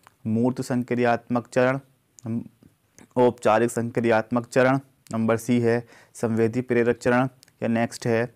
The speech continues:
पूर्व संक्रियात्मक चरण। What will be answer? आंसर होगा फ्रेंड्स ऑप्शन नंबर डी, पूर्व संक्रियात्मक चरण। चलिए इसके बाद देखते हैं नेक्स्ट। नेक्स्ट हमारा नंबर है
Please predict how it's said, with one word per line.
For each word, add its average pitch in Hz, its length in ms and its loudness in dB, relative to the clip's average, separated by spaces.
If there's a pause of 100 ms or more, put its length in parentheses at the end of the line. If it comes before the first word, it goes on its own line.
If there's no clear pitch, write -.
(300)
पूर्व 135 280 2
संक्रियात्मक 113 760 -2
चरण। 113 320 -2 (920)
What 117 220 0
will 127 120 2
be 127 140 0
answer? 117 340 0 (3000)
आंसर 131 380 2
होगा 123 220 0
फ्रेंड्स 117 500 -6 (160)
ऑप्शन 117 300 -6
नंबर 113 420 -4 (260)
डी, 104 260 -2 (420)
पूर्व 139 320 2
संक्रियात्मक 120 1000 -2 (640)
चरण। 110 300 0 (380)
चलिए 117 200 -2
इसके 127 300 -6
बाद 120 280 0
देखते 117 280 -8
हैं 117 140 -4
नेक्स्ट। 117 460 -6 (360)
नेक्स्ट 120 380 -4
हमारा 120 220 2
नंबर 117 340 -2
है 113 200 -4